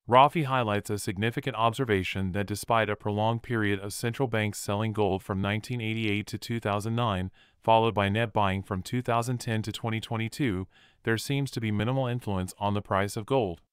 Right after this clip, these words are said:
According to the twenty twenty-three Central Bank Gold Reserve Survey recently released by the World Gold Council, twenty-four percent of central banks plan to add more gold to their reserves in the next twelve months.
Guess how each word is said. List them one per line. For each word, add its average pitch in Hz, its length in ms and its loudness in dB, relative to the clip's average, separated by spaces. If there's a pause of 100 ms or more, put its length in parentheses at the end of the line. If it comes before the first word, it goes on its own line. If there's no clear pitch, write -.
(120)
According 143 400 4
to 113 100 -4
the 104 120 2
twenty 123 280 -2
twenty-three 123 560 -2
Central 120 340 0
Bank 107 280 0
Gold 110 260 2
Reserve 110 380 0
Survey 101 400 0
recently 113 480 -2
released 107 440 -2
by 98 120 2
the 95 80 2
World 104 280 2
Gold 110 220 0
Council, 92 580 -4 (200)
twenty-four 135 480 0
percent 95 500 -2
of 95 140 -6
central 113 340 -2
banks 110 300 -2
plan 95 380 0
to 104 140 -8
add 107 200 0
more 107 180 2
gold 107 300 2
to 101 80 -2
their 104 100 2
reserves 104 580 0
in 104 140 0
the 101 60 2
next 101 260 0
twelve 107 260 -2
months. 110 380 -4